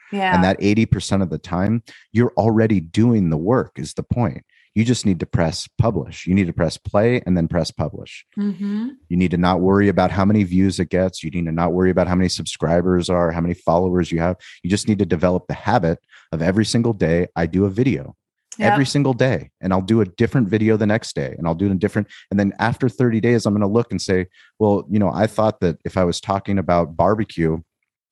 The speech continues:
Speaker 2: that would get the most engagement." Well, it turns out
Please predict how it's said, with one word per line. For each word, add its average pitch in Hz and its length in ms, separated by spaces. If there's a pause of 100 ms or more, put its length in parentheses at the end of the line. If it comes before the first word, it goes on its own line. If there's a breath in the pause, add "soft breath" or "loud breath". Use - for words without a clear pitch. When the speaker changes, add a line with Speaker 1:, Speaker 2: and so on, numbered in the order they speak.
(120)
Speaker 2:
that 104 180
would 92 120
get - 160
the 98 60
most 95 260
engagement." 92 480
Well, 98 100
it 95 80
turns 107 300
out 98 260